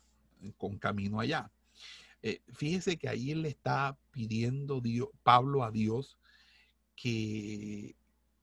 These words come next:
que Satanás no obstaculice su llegada donde ellos. Pablo pidió al Padre y al Hijo que abrieran el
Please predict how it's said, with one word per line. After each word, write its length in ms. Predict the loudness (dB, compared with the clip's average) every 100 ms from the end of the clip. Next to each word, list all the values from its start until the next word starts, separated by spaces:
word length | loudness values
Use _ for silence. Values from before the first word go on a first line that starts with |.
| -10
que 120 | -8
Satanás 840 | -2 0 2 4 4 4 0 -2 -6
no 300 | -2 2 4
obstaculice 1160 | 2 0 0 0 2 0 2 0 -4 -8 -8 -10 _ _ _ _ _
su 280 | -16 -2 0
llegada 540 | 2 0 2 2 0
donde 440 | 0 -2 -2 -2 0
ellos. 440 | 0 -2 -12 -20 _ _ _ _ -20 _
Pablo 400 | 0 4 6 6
pidió 440 | 4 0 0 0 2
al 180 | 0 -2
Padre 520 | 6 6 6 0 -6
y 160 | -8
al 140 | -6 -2
Hijo 380 | -2 -2 -10 -6
que 80 | -6
abrieran 520 | -6 -6 -4 -4 -4
el 160 | -6